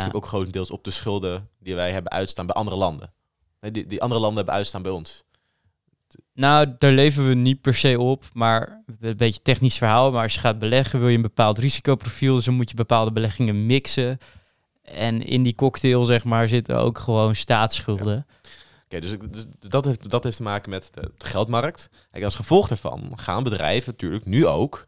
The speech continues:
Speaker 1: als je nu wat wil gaan lenen bij een bedrijf of bij een bank, die gaan je hoge rentes vragen. Dus zegt de le-, de, dus, dus nu ook al, en dat is natuurlijk, daar, dan wordt het negatief. De kosten van lenen worden duurder. De kosten van kapitaal worden duurder.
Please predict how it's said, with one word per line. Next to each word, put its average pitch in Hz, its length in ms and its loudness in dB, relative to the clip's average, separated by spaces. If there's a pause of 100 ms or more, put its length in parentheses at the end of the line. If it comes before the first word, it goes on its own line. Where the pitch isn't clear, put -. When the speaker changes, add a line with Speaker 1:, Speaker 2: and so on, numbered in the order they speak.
(160)
Speaker 1:
als - 140 -6
je 95 140 -6
nu 110 220 4
wat 131 180 4
wil 92 140 -2
gaan 92 160 -4
lenen 82 280 -4
bij 73 140 -4
een 71 80 -8
bedrijf - 580 -8 (180)
of 95 100 -16
bij 87 140 -2
een 92 80 -2
bank, 95 420 -2 (380)
die 160 120 -14
gaan 85 220 -8
je 127 80 0
hoge 98 400 2
rentes 135 380 0
vragen. 76 540 -8 (720)
Dus - 160 -6
zegt 117 220 -2
de 107 140 -4
le-, 107 300 0
de, 98 320 -2
dus, 98 160 -8
dus 107 140 -6
nu 151 240 2
ook 127 160 2
al, 110 140 0
en 110 120 -4
dat 117 140 -2
is 127 60 -8
natuurlijk, - 260 -8
daar, 117 100 -2 (100)
dan 131 80 0
wordt 117 160 -2
het 104 100 -2
negatief. - 400 -8 (300)
De - 260 -8
kosten 180 320 -2
van 104 200 0
lenen 160 360 0
worden 120 320 -4 (100)
duurder. 117 340 0
De - 80 -14
kosten - 260 -2
van 117 100 -10
kapitaal 104 440 0
worden 92 200 -4
duurder. 92 420 -2